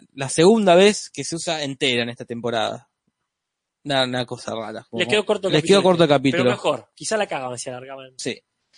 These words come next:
Speaker 1: Y después acá la, la contradicción, ¿no? De que Marge ya había volado en avión.
Speaker 2: Ajá.
Speaker 1: En el capítulo que Lisa va a Washington, ella
Speaker 2: Ah.
Speaker 1: se subió en el avión.
Speaker 2: Quizás sí estaba bien, bien, este,
Speaker 1: Estaba muy drogada.
Speaker 2: chupada o drogada, como le dice
Speaker 1: O
Speaker 2: Homero.
Speaker 1: es-, este capítulo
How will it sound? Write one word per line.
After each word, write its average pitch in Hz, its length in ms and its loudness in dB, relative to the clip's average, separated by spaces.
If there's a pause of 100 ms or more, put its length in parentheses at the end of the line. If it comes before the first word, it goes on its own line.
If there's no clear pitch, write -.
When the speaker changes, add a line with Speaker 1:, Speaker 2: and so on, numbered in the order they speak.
(460)
Speaker 1:
Y 185 100 0
después 202 240 4
acá 220 140 4
la, 135 640 4
la 131 160 0
contradicción, 127 800 2
¿no? 123 340 -4 (100)
De 120 160 -6
que 120 100 -4
Marge 143 340 -4
ya 175 120 4
había 170 260 6
volado 117 280 2
en 110 80 -8
avión. 107 280 -8 (100)
Speaker 2:
Ajá. 147 520 -6
Speaker 1:
En 120 80 -4
el 120 100 -2
capítulo 135 400 0
que 120 100 -2
Lisa 139 280 0
va 135 80 4
a 135 40 6
Washington, 131 680 2
ella 139 200 -8
Speaker 2:
Ah. - 20 -8
Speaker 1:
se - 120 -14
subió 127 460 -2
en 104 80 -6
el 104 80 -14
avión. - 240 -18 (920)
Speaker 2:
Quizás 156 280 -4
sí 175 120 0
estaba 143 340 0
bien, 147 260 -2
bien, 135 640 -8
este, 123 440 -10
Speaker 1:
Estaba 127 360 -6
muy 131 140 2
drogada. 131 320 4
Speaker 2:
chupada 143 360 4
o 139 140 2
drogada, 151 380 2
como 139 240 -6
le 139 200 -6
dice 147 140 -6
Speaker 1:
O 165 260 2
Speaker 2:
Homero. 143 160 -2
Speaker 1:
es-, 143 120 -2
este 139 260 -2
capítulo 160 800 4